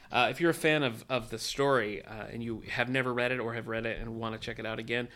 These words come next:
reading the manuscript edition is definitely worth it, and we do have it here in the collection.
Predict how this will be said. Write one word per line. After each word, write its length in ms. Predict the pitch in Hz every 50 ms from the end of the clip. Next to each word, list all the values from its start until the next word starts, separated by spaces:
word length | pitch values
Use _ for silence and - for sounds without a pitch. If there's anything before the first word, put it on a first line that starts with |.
| - - _
reading 220 | 135 139 139 135
the 60 | 123 113
manuscript 480 | 113 110 110 110 107 - - - - -
edition 280 | 104 - - - 107 107
is 80 | 110
definitely 380 | - 101 101 - - 80 85 92
worth 240 | 90 87 104 - -
it, 100 | 98 82
and 80 | - 110
we 60 | 117 113
do 120 | 120 117
have 160 | 117 113 107 -
it 60 | 113
here 100 | 113 117 -
in 60 | -
the 80 | -
collection. 460 | - - - - - - - - -